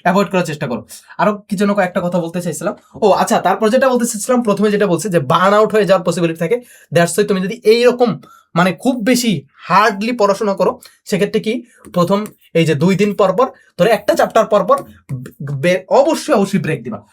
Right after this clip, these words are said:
অবশ্যই, অবশ্যই ব্রেক দিবা। একদিন বা দুই দিনের ব্রেক দিবা। ওই দুই দিনে বা তিন দিনে, যেটাই বলি,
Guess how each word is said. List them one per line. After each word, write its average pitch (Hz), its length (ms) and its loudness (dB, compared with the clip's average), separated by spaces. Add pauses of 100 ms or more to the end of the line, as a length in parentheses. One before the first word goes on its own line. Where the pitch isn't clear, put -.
(200)
অবশ্যই, 226 380 4
অবশ্যই 202 200 2
ব্রেক 147 240 -2
দিবা। 120 220 -6 (300)
একদিন 185 380 2
বা 208 100 4
দুই 180 180 0
দিনের 190 180 0
ব্রেক 156 220 -2
দিবা। 143 200 -6
ওই 247 180 4
দুই 220 200 2
দিনে 180 280 -2 (300)
বা 196 100 2
তিন 240 280 2
দিনে, 185 140 0
যেটাই 185 280 0
বলি, 127 260 -6